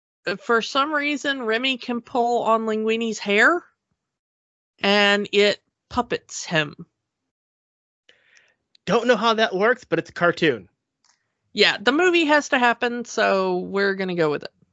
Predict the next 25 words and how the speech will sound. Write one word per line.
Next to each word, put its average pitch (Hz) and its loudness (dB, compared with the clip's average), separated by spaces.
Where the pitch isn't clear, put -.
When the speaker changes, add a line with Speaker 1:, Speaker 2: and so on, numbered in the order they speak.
Speaker 1:
Uh, 185 6
so 240 2
they 233 2
practice 240 -2
Speaker 2:
It's 208 0
a 233 8
Speaker 1:
with 165 4
Speaker 2:
very 233 8
fu-, 214 0
Speaker 1:
Linguini 208 2
Speaker 2:
it's 208 0
a 190 4
very 202 4
Speaker 1:
blind- 202 2
Speaker 2:
funny 160 2
montage, 131 -6
yeah. 120 -12
Speaker 1:
Yeah, 262 6
it's 247 -4
a 277 -20
good 311 -4
montage 254 -2
of 214 -8
Linguini 208 -6
blindfolded 196 -4